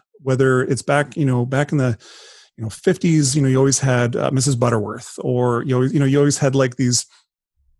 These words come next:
these figures. I think of Jessica Alba in, um, what is it, The Honest Company.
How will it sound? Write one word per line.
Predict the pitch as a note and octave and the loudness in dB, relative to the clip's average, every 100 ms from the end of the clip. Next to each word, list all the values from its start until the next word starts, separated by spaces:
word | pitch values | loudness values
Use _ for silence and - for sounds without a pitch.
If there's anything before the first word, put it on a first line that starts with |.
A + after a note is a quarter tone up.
| - | -8
these | C#3 B2 | -6 -6
figures. | - G3 F3 A#2 B2 - | 0 0 2 2 0 -2
I | D3+ | -6
think | - C#3+ C3+ | -4 -2 0
of | B2+ A#2+ | -2 -2
Jessica | - C3+ - B2+ | -4 -2 -2 -2
Alba | C3+ B2+ B2 A#2+ C3+ | 0 0 0 -2 -2
in, | A#2 A2+ | 0 0
um, | A2+ A2+ A2 G#2+ - _ _ _ _ - | 0 -2 -2 -4 -8 _ _ _ _ -2
what | A#2+ | -2
is | A#2+ | -2
it, | |
The | A2+ | -4
Honest | A2 A#2 A2+ | -2 0 -2
Company. | - A2 - - - | -2 -4 -4 -10 -10